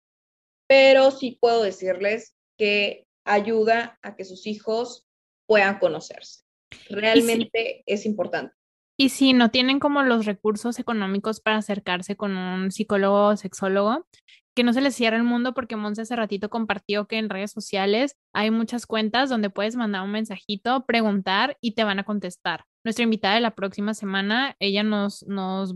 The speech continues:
Speaker 2: dijo que pueden mandar un mensajito a la cuenta y siempre está ella con su profesión de sexóloga para poder responder todas sus preguntas. Así que no hay pretexto con relación a eso y es súper importante esto que dijiste. Me gusta mucho que,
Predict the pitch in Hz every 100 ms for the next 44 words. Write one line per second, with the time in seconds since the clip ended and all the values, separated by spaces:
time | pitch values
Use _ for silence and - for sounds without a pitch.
0 | 185 190 208 202 226 208 185 - _ _
1 | _ 214 226 233 202 202 208 214 202 196
2 | 208 196 - 196 226 277 220 202 208 196
3 | 208 208 208 196 190 202 233 277 - 208
4 | 196 190 185 175 - 196 185 190 180 -
5 | 190 196 208 202 190 - 190 - 202 202
6 | 214 269 - 214 196 190 185 180 196 -
7 | 196 185 180 - 180 180 196 - 170 190
8 | 185 175 - 196 190 196 214 220 214 214
9 | 214 202 208 190 - 214 208 - _ _
10 | _ 214 208 202 190 170 185 185 202 247
11 | 277 302 220 208 262 349 320 220 190 190
12 | 196 190 196 196 175 185 - 190 185 190
13 | 202 202 202 202 196